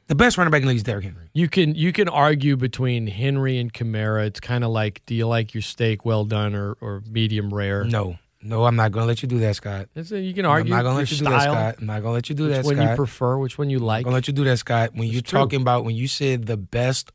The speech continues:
Speaker 1: running back,
Speaker 2: Mm-hmm.
Speaker 1: not overall, running back.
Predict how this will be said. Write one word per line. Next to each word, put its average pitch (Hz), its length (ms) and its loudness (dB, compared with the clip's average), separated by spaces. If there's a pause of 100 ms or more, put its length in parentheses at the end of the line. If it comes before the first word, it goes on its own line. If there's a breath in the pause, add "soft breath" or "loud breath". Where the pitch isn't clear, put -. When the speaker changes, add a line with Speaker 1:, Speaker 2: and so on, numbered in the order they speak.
Speaker 1:
running 156 880 0
back, 123 320 2
Speaker 2:
Mm-hmm. 127 340 -4 (720)
Speaker 1:
not 117 180 -2
overall, 165 640 2 (180)
running 147 680 0
back. 110 380 -2